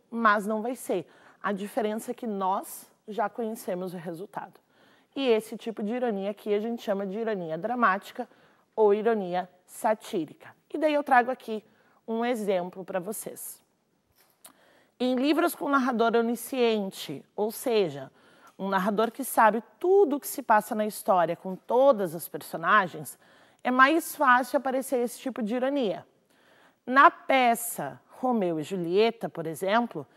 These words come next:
se inicia, né, a peça se inicia com a fala que relata que os personagens da história irão morrer em decorrência do seu amor.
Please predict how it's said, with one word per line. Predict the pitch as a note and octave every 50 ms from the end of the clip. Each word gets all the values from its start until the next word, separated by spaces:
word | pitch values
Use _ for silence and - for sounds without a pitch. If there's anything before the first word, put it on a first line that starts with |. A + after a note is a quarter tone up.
| _ _ _ _ _ _
se | - - - D#4
inicia, | D4+ D#4 D#4+ E4+ D4+ - - - D4+ C#4 C4 C4 C4 C4 C#4+ D#4+ -
né, | - A3+ G#3 F#3+ F3
a | D#3+ E3
peça | - - G3 F#3+ - A#3+
se | A3+ - -
inicia | C4+ C#4 D4 - - - C#4+ C4+
com | C4+ - D4+
a | D4+ E4
fala | - - - C#4+ B3 G#3 G3+ G3+ A3 A#3 B3+ C4+ B3 - _ _ _ _ _ _
que | _ - D#4
relata | D4 A#3 C4 E4 E4 D#4+ D4+ C4+ B3 A#3 A#3 - - - C#3+ C#3 - - _ _ _
que | - G#3
os | G3+ -
personagens | - G#3+ G#3 - - A3+ G3 F3+ F3 F3 D3+ F3+ G3 F#3+ D#3+
da | F3+ A3
história | A#3 A#3+ - - - G#3+ F#3+ F3+ F3+ F3+ G3+ G#3+ G#3 - _ _ _ _ _ _ _ _ _ _
irão | C#4 C#4 C#4 A#3+ G#3+ G#3 G3+ G#3 G#3+ G#3 G#3 - _ _
morrer | - G#3+ A3+ B3+ C4 A3 - - G3+ F#3+ F3+ F3+ F3+ F#3 F3+ - _ _ _ _ G#3+
em | G#3+ G#3 G3+
decorrência | F#3 G3+ G3 - - A3+ G3 - - E3+ F3 E3+ E3+ E3+ E3+ - - - F#3
do | F3 D#3+ F3+
seu | - - - E3+ D#3+ D3+ E3
amor. | F3+ F3+ D3 D3+ D#3